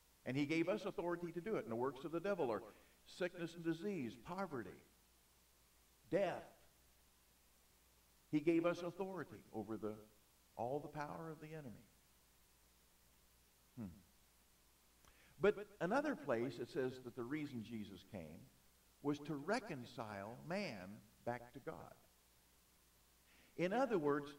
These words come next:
to reconcile means that it's, if something is separated and you bring it back together, it's reconciled.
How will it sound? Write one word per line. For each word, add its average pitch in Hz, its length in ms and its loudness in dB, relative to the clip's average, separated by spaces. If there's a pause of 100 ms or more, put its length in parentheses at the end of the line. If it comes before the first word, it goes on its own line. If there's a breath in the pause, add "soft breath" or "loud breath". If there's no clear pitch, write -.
(140)
to 160 80 4
reconcile 156 760 4
means 143 300 -4
that 147 160 -4
it's, 143 340 -8
if 156 160 2
something 175 380 -2
is 143 100 -4
separated 143 640 0 (100)
and 139 140 -2
you 135 80 0
bring 165 240 2
it 165 100 0
back 156 220 0
together, 165 420 0
it's 156 220 -2
reconciled. 151 640 -4